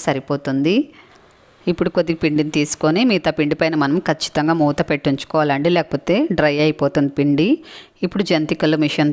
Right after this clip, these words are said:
తీసుకొని మీకు ఏ సైజులో కావాలో జంతికలు, ఆ సైజులో మీరు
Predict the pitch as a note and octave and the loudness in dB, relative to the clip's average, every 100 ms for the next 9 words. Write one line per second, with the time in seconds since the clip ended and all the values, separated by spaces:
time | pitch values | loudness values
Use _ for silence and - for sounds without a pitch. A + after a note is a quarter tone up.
0 | D3+ D3 - D3 E3 C#4 - _ - _ | 0 -2 -2 0 2 0 -2 _ -20 _
1 | _ _ F#3 F#3 G3 E3+ F3+ G3 D#3+ D3+ | _ _ -4 -2 0 0 0 0 0 2
2 | D#3 E3 E3 C#3+ C#3+ C#3+ E3 - D3 C#3+ | 2 2 2 0 2 0 0 0 0 0
3 | D3 D3+ - D3 D3+ - D3 D3+ D#3+ D3 | 0 0 0 0 -2 0 0 2 2 2
4 | F3 | 0